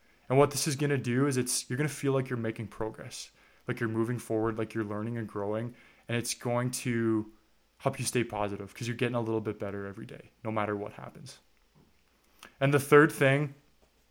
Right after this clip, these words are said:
that I've been doing, and this has been helping so much, is I keep a little journal every day, and in, in that journal, I write down three things that I have to do that day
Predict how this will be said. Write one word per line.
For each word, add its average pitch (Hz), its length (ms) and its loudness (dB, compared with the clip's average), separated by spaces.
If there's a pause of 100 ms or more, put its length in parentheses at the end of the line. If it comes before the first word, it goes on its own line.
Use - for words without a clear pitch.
(300)
that 120 380 4 (800)
I've 123 140 6
been 131 140 2
doing, 123 460 2
and 120 160 -2
this 123 160 0
has 131 100 -6
been 123 200 -4
helping 117 320 -4
so 127 260 0
much, 113 420 0 (400)
is 113 520 0 (560)
I 117 60 -2
keep 131 220 -2
a 139 40 -4
little 147 160 4
journal 123 360 2
every 113 200 2
day, 107 220 0
and 110 100 -2
in, 123 240 -4 (180)
in 120 120 -2
that 135 140 4
journal, 120 320 0
I 110 40 2
write 113 260 0
down 107 180 -2
three 135 380 0
things 127 360 2
that 113 100 0
I 107 40 2
have - 340 -2
to 127 80 -6
do 117 180 -2
that 104 200 -2
day 104 280 -2